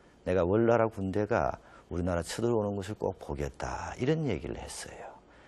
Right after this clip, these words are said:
그래서 결국은 그 오자스의 예언대로 돼가지고 오나라는 대패를 하게 됩니다. 그런 역사 고사를 알아야 이 시를 알 수가 있습니다. 근데 이 박일량이가 고려 때 중국의 사신으로 갔는데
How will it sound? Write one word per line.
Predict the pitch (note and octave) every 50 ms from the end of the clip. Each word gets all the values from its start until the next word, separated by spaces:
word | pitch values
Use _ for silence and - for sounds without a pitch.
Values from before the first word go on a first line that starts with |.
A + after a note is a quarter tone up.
| - - - -
그래서 | - A2+ - -
결국은 | - A#2+ A2+ A2+ A2+ A2+ A2+ A2 B2 C3 A2 D#2 - D2 E2+ F2 - - - - - -
그 | - F2+ E2
오자스의 | C#2 E2 E2+ F#2 F2+ F2 - - G2+ F#2+ F2+
예언대로 | E2 E2 E2 E2+ F#2 F#2+ G2 G#2+ G#2 G2
돼가지고 | - G2+ F2+ E2 E2+ D#2 C#2+ - - D2 B1 G#1 -
오나라는 | - D#2+ E2+ D#2+ D#2+ D#2+ D#2+ D#2 D2+ E2 E2+ C#2 B1+ - - - - - - -
대패를 | - D2 - - - D2 C#2
하게 | A#1+ A#1+ C2 B1+ A#1
됩니다. | - - - - - - - - - - - - - - - - - -
그런 | - B2+ B2+ C3+ B2+ A#2
역사 | A#2 B2+ - - C#3 C3
고사를 | - A2 G2 F2 F2+ G2 G2 G#2+
알아야 | F#2 D#2 D2 D#2 F#2
이 | F#2+ F2+ E2+
시를 | - - - G2+ F#2+
알 | C2 A#1
수가 | - - - - -
있습니다. | - - - - - - - - - - - - - - - - - - - -
근데 | - D#3 D#3 D3+ C#3+
이 | C#3+
박일량이가 | - - G#2 B2+ B2+ D3 D#3 D#3 D3+ C3+ A#2 G2+ F#2+ F2+
고려 | - - - G2 G#2+ A2+
때 | - - - C3+ G2+ D2+ C#2
중국의 | C#2+ - - A#2 A2+ A#2 G#2+
사신으로 | - - D#2 D2+ D#2 - A#2 C3 C#3 C#3 A#2+
갔는데 | G#2+ F2 D#2+ D2+ D2 C#2+ - - E2 E2 D2 B1 -